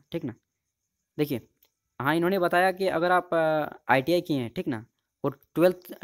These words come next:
टेन में अगर आपका इंग्लिश नहीं है, सिंपल बात कर रहा हूँ, इंग्लिश नहीं है मजबूत तो एयरफोर्स में मत जाइएगा,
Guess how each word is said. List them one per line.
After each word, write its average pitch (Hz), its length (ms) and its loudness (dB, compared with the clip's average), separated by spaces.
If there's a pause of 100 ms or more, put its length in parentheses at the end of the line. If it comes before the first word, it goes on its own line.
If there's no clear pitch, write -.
(120)
टेन 214 240 4
में 240 80 0
अगर 226 160 2
आपका 214 200 2
इंग्लिश 226 320 0
नहीं 226 200 0
है, 240 100 4
सिंपल 214 400 0
बात 202 180 2
कर 202 140 -2
रहा 190 120 2
हूँ, 196 100 2
इंग्लिश 190 340 -2
नहीं 190 180 0
है 214 80 0
मजबूत 190 380 -2
तो 190 60 0
एयरफोर्स 180 360 2
में 175 120 0
मत 160 200 0
जाइएगा, 117 440 -2